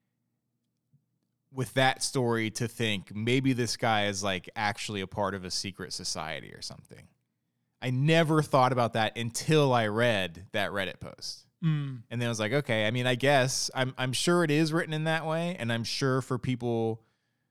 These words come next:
Speaker 1: you know, when this first came out, for people who didn't know what they were reading about, maybe they did take it that way. But I, I don't know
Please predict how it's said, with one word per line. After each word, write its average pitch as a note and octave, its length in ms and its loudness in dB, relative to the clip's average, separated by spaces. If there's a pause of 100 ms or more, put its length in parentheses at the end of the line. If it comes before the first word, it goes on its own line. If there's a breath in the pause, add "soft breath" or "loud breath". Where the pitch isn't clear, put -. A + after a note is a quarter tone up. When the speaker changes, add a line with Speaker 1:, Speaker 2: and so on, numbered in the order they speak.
(400)
Speaker 1:
you B2+ 120 -6
know, G2 240 -4
when B2 160 -2
this A2+ 160 -2
first A#2+ 260 -2
came A#2 220 -4
out, A#2+ 320 -4
for A#2+ 100 -6
people A2 320 -6
who G#2 200 -6
didn't A2 300 -6
know G#2+ 200 -2
what G#2+ 160 -2
they A2 100 0
were G2+ 80 -2
reading G#2+ 260 -4
about, A#2+ 200 -2
maybe G#2+ 240 -4
they G#2 140 0
did G#2 180 -6
take A#2 180 -6
it A#2+ 80 -8
that A#2+ 180 -6
way. C3+ 300 -2
But G2 360 -4 (280)
I, A2 240 -4
I B2 40 2
don't C3 200 -2
know A#2 480 0